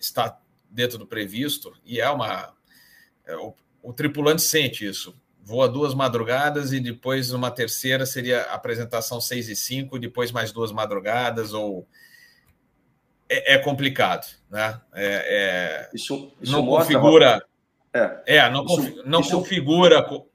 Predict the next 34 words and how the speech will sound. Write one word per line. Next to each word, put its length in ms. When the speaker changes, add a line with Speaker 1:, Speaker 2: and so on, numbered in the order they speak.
Speaker 1:
oi, 200
Speaker 2:
Então, 120
Speaker 1:
fala. 420
Speaker 2:
isso 240
mostra, 280
desculpa 260
te 80
cortar, 380
isso 160
mostra 260
que 240
a 100
gente 280
não 80
vai 200
conseguir 340
só 260
no 100
limite 320
prescritivo. 800
O 60
limite 260
prescritivo, 720
ele 80
é 60
um 80
mal 200
necessário, 640
né? 360
Ele 120
precisa 380
existir. 480
Senão, 560
né, 260